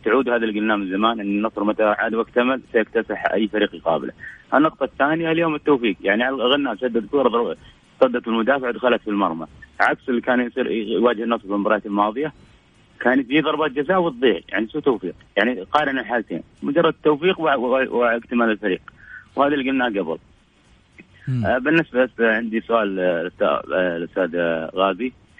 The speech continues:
Speaker 2: قول.
Speaker 1: اللي هو، آه، طبعًا كثير، آه، رددوا و-، يعني تشبثوا حتى من، آه، يعني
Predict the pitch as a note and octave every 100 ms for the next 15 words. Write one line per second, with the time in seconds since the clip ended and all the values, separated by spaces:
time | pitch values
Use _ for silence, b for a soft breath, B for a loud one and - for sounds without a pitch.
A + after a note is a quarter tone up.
0 | A#2+ C3+ G#2 - G#2 A#2 C3+ C3 A#2+ G#2+
1 | F#2+ E2+ A1 - - G2 G#2 G#2 A#2 C3+
2 | A#2 G#2+ F#2+ D#2+ C2+ - - - G#2 A2
3 | F#2 G#2 G2 G#2+ F#2+ E2 - - - -
4 | E2 E2+ F2+ C3 B2+ G#2 F#2+ F#2+ G#2+ -
5 | A2+ G#2+ F#2+ F#2+ F#2+ E2 A#1 - C#2+ D2+
6 | E2+ E2+